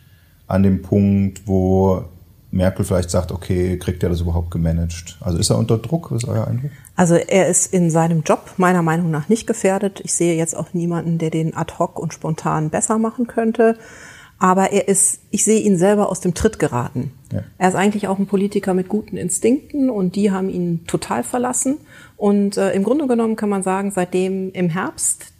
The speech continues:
Speaker 2: der Regierung, Bund und Ländern diese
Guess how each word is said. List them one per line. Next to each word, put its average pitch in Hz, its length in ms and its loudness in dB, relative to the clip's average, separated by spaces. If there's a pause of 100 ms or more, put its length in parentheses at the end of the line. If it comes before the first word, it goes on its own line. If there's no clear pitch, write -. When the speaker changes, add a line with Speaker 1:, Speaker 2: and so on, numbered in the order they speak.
(120)
Speaker 2:
der 180 340 2
Regierung, 226 540 0
Bund 214 220 0
und 240 180 2
Ländern 208 460 0
diese 180 520 0